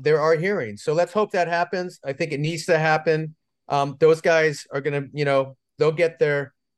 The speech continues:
retirement and their hundred thousand dollar keynotes and go off into that world soon enough. But I think, uh,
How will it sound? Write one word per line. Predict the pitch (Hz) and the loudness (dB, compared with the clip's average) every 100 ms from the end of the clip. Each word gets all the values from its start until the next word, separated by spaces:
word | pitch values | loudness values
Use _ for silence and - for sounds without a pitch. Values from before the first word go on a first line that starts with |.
| - | -8
retirement | 135 - 147 147 147 147 139 | -6 -2 0 0 0 -4 -4
and | 135 | -2
their | 131 | -2
hundred | 151 156 | -2 -4
thousand | 151 143 147 | -4 -4 -4
dollar | 143 139 135 | -2 -2 -2
keynotes | - 160 151 147 143 139 135 - | -6 -12 -8 -4 0 0 -2 -10
and | 127 123 _ _ _ - | -12 -14 _ _ _ 2
go | 147 | 4
off | 147 151 | 4 0
into | 143 139 | 0 2
that | 135 123 | 0 0
world | 139 139 127 127 - _ _ _ | 2 4 4 2 -8 _ _ _
soon | - 170 147 | -6 -2 -2
enough. | 143 160 127 127 _ _ _ _ | 0 -2 -2 -6 _ _ _ _
But | 147 151 | -2 -2
I | 156 | -2
think, | 160 165 156 - 160 | 0 -2 -2 -4 -2
uh, | 143 139 143 | 0 -2 -6